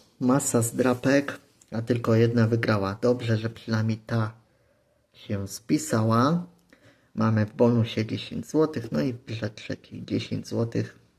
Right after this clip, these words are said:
No, siedemdziesiąt pięć dwadzieścia wynik, no.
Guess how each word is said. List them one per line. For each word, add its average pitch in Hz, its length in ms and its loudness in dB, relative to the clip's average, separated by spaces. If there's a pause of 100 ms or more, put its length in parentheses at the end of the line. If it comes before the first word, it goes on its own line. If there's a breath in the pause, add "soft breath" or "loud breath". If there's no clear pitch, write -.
(140)
No, 147 100 0 (200)
siedemdziesiąt 113 800 -2
pięć 120 280 -2
dwadzieścia 104 840 -4 (200)
wynik, 117 580 4
no. 104 360 -6